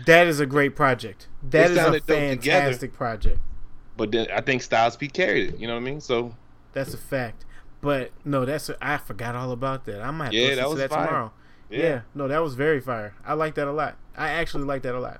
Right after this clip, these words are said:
Speaker 1: And I, I can't
Speaker 2: Right,
Speaker 1: listen
Speaker 2: right.
Speaker 1: to Dave East by himself. But that
Speaker 2: Styles
Speaker 1: was fire.
Speaker 2: P, in-, yeah, Styles P introduced
Speaker 1: Yeah.
Speaker 2: me to him, but then when I isolated and got down to
Speaker 1: No,
Speaker 2: just
Speaker 1: no, no.
Speaker 2: Dave East,
Speaker 1: No.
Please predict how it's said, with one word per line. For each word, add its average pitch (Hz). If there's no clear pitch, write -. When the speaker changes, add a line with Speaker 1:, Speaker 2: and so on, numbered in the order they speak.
Speaker 1:
And 131
I, 139
I 143
can't 156
Speaker 2:
Right, 110
Speaker 1:
listen 117
Speaker 2:
right. 101
Speaker 1:
to -
Dave 127
East 127
by 123
himself. 110
But 120
that 143
Speaker 2:
Styles 135
Speaker 1:
was 127
fire. 113
Speaker 2:
P, -
in-, 131
yeah, 127
Styles 156
P 175
introduced 147
Speaker 1:
Yeah. 156
Speaker 2:
me 139
to 147
him, 139
but 135
then 139
when 139
I 120
isolated 139
and 113
got 120
down 131
to 127
Speaker 1:
No, 147
Speaker 2:
just 135
Speaker 1:
no, 120
no. 117
Speaker 2:
Dave 131
East, 170
Speaker 1:
No. 107